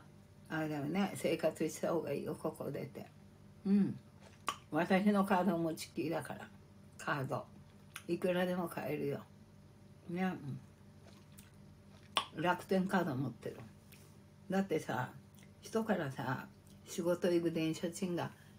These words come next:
五千円ねえから貸してくれなんつう男が、自分で金か-、か-、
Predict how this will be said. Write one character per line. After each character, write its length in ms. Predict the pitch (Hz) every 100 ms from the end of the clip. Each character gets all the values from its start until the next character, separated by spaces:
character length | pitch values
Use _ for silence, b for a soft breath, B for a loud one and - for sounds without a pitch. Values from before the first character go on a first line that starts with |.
| B -
五 120 | 156
千 220 | 143 160 151
円 100 | 165
ね 120 | 165
え 40 |
か 120 | 156
ら 100 | 127
貸 220 | 131 131 135
し 40 |
て 80 | -
く 160 | - 160
れ 140 | 165
な 140 | 165
ん 60 | 151
つ 120 | -
う 60 | -
男 340 | 147 147 151
が、 80 | 151 B B B -
自 300 | 185 196 190
分 280 | 185 185 180
で 100 | 185
金 320 | - 175 -
か-、 180 | - - - -
か-、 100 | -